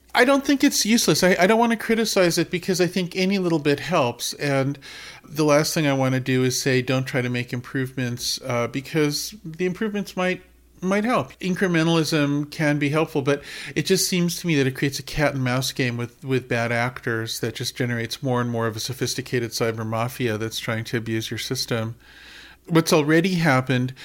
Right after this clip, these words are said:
is that as companies like Google and Facebook have tried to enforce policies that make people just kind of nicer and less abusive and less manipulative, the bad actors have gotten more and more sophisticated and more organized in response.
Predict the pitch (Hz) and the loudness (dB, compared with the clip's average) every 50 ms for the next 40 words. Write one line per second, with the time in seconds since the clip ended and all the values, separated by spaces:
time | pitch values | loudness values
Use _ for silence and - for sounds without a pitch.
0 | - - - - - - 135 131 131 - 143 127 120 120 120 - - 147 143 143 | -18 -18 -18 -12 -4 -2 0 0 2 2 4 4 4 4 2 2 2 4 4 4
1 | 151 147 - - 160 143 - 147 135 131 127 - 131 131 135 131 123 127 123 120 | 4 2 2 -2 -2 -2 0 0 -2 0 0 -2 -2 0 0 0 2 2 0 0
2 | - 123 117 117 - - 127 123 - - 131 117 - - - - - 135 131 131 | 0 -2 -2 -2 -4 -4 -6 -6 -4 -4 -4 -4 -4 -6 -6 -2 0 2 4 4
3 | 131 131 123 - - - - - - - 156 139 131 127 135 - 143 131 131 131 | 4 4 2 -2 -8 -14 -16 -12 -8 -4 -2 0 0 0 0 0 -2 -2 -2 -4
4 | - - 139 131 131 131 - - - - 127 117 120 123 127 127 - - 127 120 | -2 0 0 2 2 0 -2 -6 -6 -2 -2 0 0 0 -2 -2 -4 -4 -4 -4
5 | 113 107 - - 117 117 117 117 117 117 110 - - 117 110 - 120 113 113 107 | -4 -4 -2 -2 -2 -2 -2 -4 -6 -6 -8 -8 -10 -10 -10 -8 -8 -8 -8 -8
6 | - - - 123 117 110 110 101 101 - - - - - 131 120 113 104 107 113 | -8 -6 -6 -6 -4 -4 -6 -8 -10 -14 -20 -20 -14 -8 -6 -4 -4 -2 -4 -4
7 | - - - 127 120 117 113 113 110 110 113 113 110 - - 123 110 117 110 110 | -4 -2 0 0 2 2 0 0 -2 -4 -4 -4 -4 -4 -4 -4 -4 -4 -6 -4
8 | - - - 117 117 113 117 113 - - 120 117 120 120 - 131 120 117 117 113 | -4 -4 -6 -6 -6 -6 -6 -8 -8 -6 -6 -6 -6 -4 -2 -2 -2 -2 -2 -4
9 | 110 - - - - - - - - - - - 135 131 123 - 131 127 127 131 | -6 -8 -12 -16 -14 -14 -14 -14 -16 -16 -10 -4 -2 -2 0 2 2 2 2 4
10 | 127 127 131 131 - 135 120 - 127 113 120 117 117 120 117 117 120 120 117 113 | 2 2 0 0 -2 -4 -4 -4 -4 -6 -4 -4 -4 -4 -4 -6 -4 -4 -6 -6
11 | 110 - - - - 123 - - - - - 127 120 117 120 113 113 113 135 131 | -8 -8 -8 -6 -6 -6 -4 -6 -8 -6 -2 -2 -2 -2 -2 -4 -4 -4 -4 -6
12 | 117 113 117 117 117 117 127 120 113 127 120 113 110 107 107 - 131 117 117 110 | -6 -4 -4 -6 -6 -4 -6 -6 -4 -4 -4 -4 -4 -6 -6 -6 -6 -6 -6 -6
13 | - - - 151 143 139 131 120 120 - - | -6 -4 0 2 2 2 2 0 -2 -6 -8